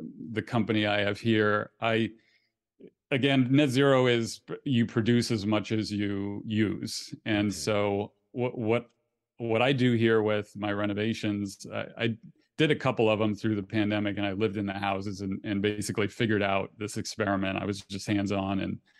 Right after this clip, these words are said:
Speaker 2: Right.
Speaker 1: uh, and now, now it's the blog, and we talk about this and help others do it. But I,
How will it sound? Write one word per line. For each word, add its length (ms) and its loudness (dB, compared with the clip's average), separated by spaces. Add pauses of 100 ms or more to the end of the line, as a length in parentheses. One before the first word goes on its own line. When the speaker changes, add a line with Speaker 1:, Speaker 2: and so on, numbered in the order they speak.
(120)
Speaker 2:
Right. 420 -8
Speaker 1:
uh, 200 0
and 120 2
now, 400 2
now 300 0
it's 160 -8
the 80 -4
blog, 480 0
and 100 -2
we 60 -2
talk 240 -4
about 220 -4
this 160 -6
and 100 0
help 180 0
others 300 0
do 200 0
it. 160 -4
But 280 -4 (1120)
I, 300 2